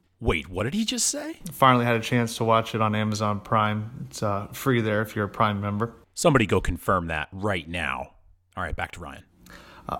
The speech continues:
Speaker 2: overall, obviously a great classic ski movie. Great subtitles like Fugitive on the Run and Escaping Law in France. Um, pretty heavy into ski politics as well regarding ski liability and lawsuits at the time. Uh, obviously, the,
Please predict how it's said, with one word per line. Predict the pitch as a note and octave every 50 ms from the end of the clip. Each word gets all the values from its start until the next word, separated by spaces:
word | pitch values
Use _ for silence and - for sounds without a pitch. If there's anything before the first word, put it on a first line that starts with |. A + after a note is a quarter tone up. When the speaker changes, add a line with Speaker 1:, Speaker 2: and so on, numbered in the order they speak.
| - -
Speaker 2:
overall, | C#3+ D3+ D#3+ D3 C#3+ C3+ C3 B2 B2 A#2+ A#2+ - - - - - - - -
obviously | A#2+ A#2 A2+ A2+ - - A#2 G#2+
a | G#2
great | G2 A2 G#2+ G#2 G#2 - -
classic | - A#2+ A2 G#2 - - G2+
ski | - - - A#2 A2
movie. | A2 A2 A2 G#2 G#2+ G#2+
Great | G2+ - A#2+ A#2+ A#2 G#2 -
subtitles | - - B2+ A#2 G#2+ - - A#2 A2 G#2+ A2 A2+ A2 G#2+ G2+
like | G2+ F#2+ G2 -
Fugitive | - - B2 A2+ G#2+ A2+ G#2 A2 G2+ A#2
on | A2+ A2 A2
the | A2
Run | G#2 G2+ G#2+ G#2+ G#2+ G#2+ G#2+ G#2
and | G2+ F#2+ G2 - - - - - - - - - - - - - - -
Escaping | B2 - - - C3 A#2+ A2+ - B2 A2+ A2+ A2
Law | A2+ A2 A2 A2 G#2+
in | G#2+ G#2+
France. | G#2 - - B2 A#2+ A2+ A2 A2 G#2+ - - - - - - - - - - - - - - - - -
Um, | - G#2 G#2 - - - A#2 B2+ - - - - - - - - - -
pretty | - A#3+ A3+ F#3
heavy | F3+ F#3 F3 F3+ E3
into | D3+ C#3 B2+
ski | B2+ - - C#3+ C3
politics | - - B2 A#2+ A#2+ A2+ - - G#2+ - -
as | A2 G#2
well | A2 A#2+ A#2 A2+ G#2+
regarding | G#2+ G#2 G#2+ A2 G#2+ G#2 G#2
ski | - - - B2 A2+
liability | A2 G#2 G#2 G#2 G2 F#2+ G#2 G#2 G#2 G#2 G#2 G#2+ G#2 G#2 G#2 - -
and | G#2 G#2 G2+
lawsuits | G2 G2+ G2+ G2+ - - G#2 G2+ - -
at | G2+ G2
the | G2+ G2
time. | - - G#2 G#2 G2+ G2+ G#2+ - - - - - - - - - - -
Uh, | - - -
obviously, | A#2+ A#2 A2 A2 A#2 - - - A2 G#2+ G#2+
the, | G2 G#2+ G#2+ G#2 G2+ G2 A2+